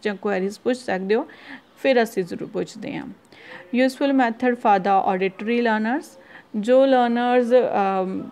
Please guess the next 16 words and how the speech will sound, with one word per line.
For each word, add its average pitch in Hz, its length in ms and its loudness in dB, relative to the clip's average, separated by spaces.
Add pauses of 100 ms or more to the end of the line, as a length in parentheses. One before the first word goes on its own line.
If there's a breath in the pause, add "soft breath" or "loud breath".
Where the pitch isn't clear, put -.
(100)
ਅ, 185 440 -4 (220)
ਪ੍ਰੈਜ਼ੈਂਟਡ 208 680 2
ਨਹੀਂ 226 420 -2
ਹੈਗੇ, 220 500 2 (100)
ਆਡਿਟਰੀ 190 460 -2
ਵੇ 220 200 2
'ਤੇ 214 180 -2
ਬਹੁਤ 185 360 0
ਅੱਛੇ 226 360 0
ਹੈਗੇ 208 380 -2
ਆ, 214 120 -2 (580 loud breath)
on 202 60 -2
the 208 500 0
auditory 202 440 2
language, 202 720 2
ਮੈਂ, 196 120 -6